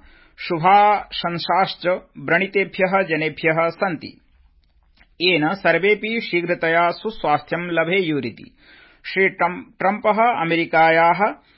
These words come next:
पेनिसिल्वानिया क्षेत्रस्य बटलर इति स्थाने भुसुण्डिकया गुलिकाप्रहारेण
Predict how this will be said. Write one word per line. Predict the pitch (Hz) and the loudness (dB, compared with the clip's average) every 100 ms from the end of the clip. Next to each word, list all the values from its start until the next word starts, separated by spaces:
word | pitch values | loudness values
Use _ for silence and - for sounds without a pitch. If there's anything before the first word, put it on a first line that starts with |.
| _ _ | _ _
पेनिसिल्वानिया | 180 196 226 254 233 170 160 160 160 170 185 | 2 2 0 -4 -2 -2 2 2 2 -2 -6
क्षेत्रस्य | 196 - 220 214 151 135 123 | -6 -6 -6 -4 -6 -6 -8
बटलर | 127 127 156 - 214 233 | -6 -2 -2 0 0 0
इति | 165 160 | -4 -10
स्थाने | 147 - 196 180 131 127 - _ - - - | -12 -4 -2 0 -2 -4 -12 _ -20 -20 -18
भुसुण्डिकया | 120 131 - 220 226 214 208 214 214 220 226 - | -12 -10 -2 -2 0 -4 2 4 4 4 2 -2
गुलिकाप्रहारेण | 151 123 135 185 196 208 - - 135 147 165 180 185 190 | -10 -6 -4 -2 0 -2 -2 -2 2 4 4 2 -2 -4